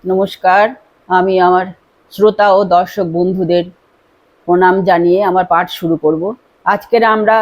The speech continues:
তৃতীয় অধ্যায় কর্মযোগ পাঠ করব। কর্মযোগের তিরিশ থেকে তেতাল্লিশ নম্বর শ্লোক পর্যন্ত পাঠ করব। আগের পর্বে আমাদের আগের অংশ পাঠ হয়ে গিয়েছিল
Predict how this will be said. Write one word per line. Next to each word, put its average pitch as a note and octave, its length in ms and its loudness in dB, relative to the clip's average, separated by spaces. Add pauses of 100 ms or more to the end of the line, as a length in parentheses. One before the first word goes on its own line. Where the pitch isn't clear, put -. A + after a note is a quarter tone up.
(480)
তৃতীয় B3 340 2 (120)
অধ্যায় F#3+ 440 0 (680)
কর্মযোগ A#3 540 2
পাঠ F#3 160 0 (100)
করব। F3+ 220 -2 (480)
কর্মযোগের A#3+ 720 2 (1000)
তিরিশ A#3+ 280 2 (100)
থেকে C#4+ 320 0
তেতাল্লিশ C4 520 0
নম্বর A#3+ 240 0
শ্লোক G3+ 260 -2
পর্যন্ত G3 340 -2
পাঠ F3+ 180 0 (100)
করব। F#3+ 180 -4 (180)
আগের A#3 220 0
পর্বে G#3+ 380 2
আমাদের G3+ 340 -2 (200)
আগের F#3+ 340 0 (560)
অংশ G3 280 0
পাঠ F#3 360 0
হয়ে F#3+ 180 2
গিয়েছিল G3+ 500 0